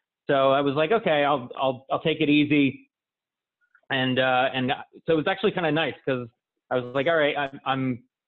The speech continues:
I'm just gonna do what I wanna do, do my, my base training. Um, I'm not gonna go all out and, and continue to force myself. I'm not even, it's not, not even to try and do, like, a virtual and run, you know, another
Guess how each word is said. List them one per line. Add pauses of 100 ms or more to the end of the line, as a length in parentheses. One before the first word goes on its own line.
(140)
I'm
just
gonna (500)
do
what
I
wanna
do,
do
my,
my
base
training. (340)
Um,
I'm
not
gonna
go
all
out
and,
and
continue
to (100)
force
myself.
I'm
not
even, (300)
it's
not,
not
even
to (160)
try
and
do,
like,
a
virtual
and
run,
you
know,
another